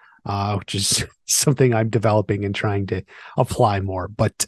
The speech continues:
uh, so that's that. I'm on, uh, YouTube at, at, at Watch Party is the name of the channel. You can find it. Lots of Cobra Kai analysis and theories there and, and some other stuff. And then on Twitter and Instagram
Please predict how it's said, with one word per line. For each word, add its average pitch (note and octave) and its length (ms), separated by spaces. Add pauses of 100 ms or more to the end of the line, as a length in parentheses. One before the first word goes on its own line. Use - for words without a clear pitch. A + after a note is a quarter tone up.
uh, A#2+ 480
so B2 380
that's C3+ 280
that. F#3 220 (300)
I'm C3+ 260
on, A#2+ 440 (180)
uh, A#2 200
YouTube D#3 520 (400)
at, A#2 300
at, A#2 320
at B2+ 100
Watch A#2+ 240
Party E3+ 280
is A3 120
the C3+ 60
name A#2+ 180
of A#2+ 40
the A2+ 40
channel. E3+ 320
You F3 80
can B2 140
find A#2 260
it. - 140 (260)
Lots A#2+ 380
of C3+ 80
Cobra A#2+ 240
Kai A#2 440
analysis A2+ 540
and F#2 100
theories B2+ 340
there C3+ 360
and, B2+ 140
and A2 300
some A2+ 140
other B2 140
stuff. - 320 (400)
And C#3+ 240
then C3 280
on A#2 340
Twitter D3 560
and A#2 340
Instagram D#3 760